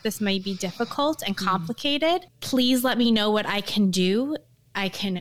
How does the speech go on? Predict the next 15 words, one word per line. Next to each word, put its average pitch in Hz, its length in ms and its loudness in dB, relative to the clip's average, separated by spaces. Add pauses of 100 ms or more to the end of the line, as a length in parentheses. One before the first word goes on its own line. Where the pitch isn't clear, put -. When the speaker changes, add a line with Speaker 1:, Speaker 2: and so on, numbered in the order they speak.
Speaker 1:
call 160 240 -6
doctors 311 640 0
for 285 180 0
you. 277 400 2
I 196 160 -2
can 196 180 -2
be 190 140 0
a 175 60 0
second 190 320 -6
set 165 200 -6
of - 220 -10
ears 262 380 2
on 175 160 0
phone 294 340 0
calls. 233 560 0